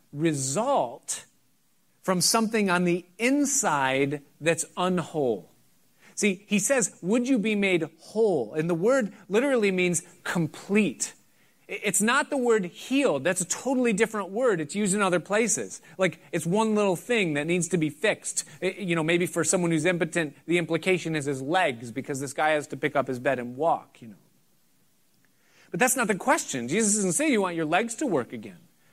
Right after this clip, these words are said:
He says, "Do you want to be made whole?" That's something different. That's something deeper.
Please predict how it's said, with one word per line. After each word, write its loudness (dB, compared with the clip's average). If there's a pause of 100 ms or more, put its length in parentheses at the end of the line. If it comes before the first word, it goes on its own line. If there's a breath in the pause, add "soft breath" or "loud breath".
(220 soft breath)
He 4
says, 2
"Do 0
you 4
want 0
to 0
be 2 (120 loud breath)
made 2 (140)
whole?" -2
That's 2
something 0
different. 0
That's 2
something 0
deeper. -4